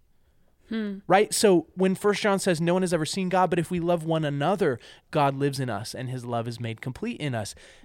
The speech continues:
Speaker 2: First John seems to be saying that real love in our hearts starts with and is measured in our relationships with people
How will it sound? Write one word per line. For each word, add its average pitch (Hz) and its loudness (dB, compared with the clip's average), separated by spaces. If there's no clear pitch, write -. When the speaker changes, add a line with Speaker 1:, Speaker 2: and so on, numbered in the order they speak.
Speaker 2:
First 220 -4
John 240 2
seems 156 -2
to 139 -8
be 127 -4
saying 123 -4
that 143 -2
real 151 2
love 143 0
in 156 -6
our 127 2
hearts - -2
starts - -2
with 139 -2
and 143 -4
is 117 -4
measured 127 -2
in 117 -8
our 120 -6
relationships 113 -8
with 107 -10
people - -10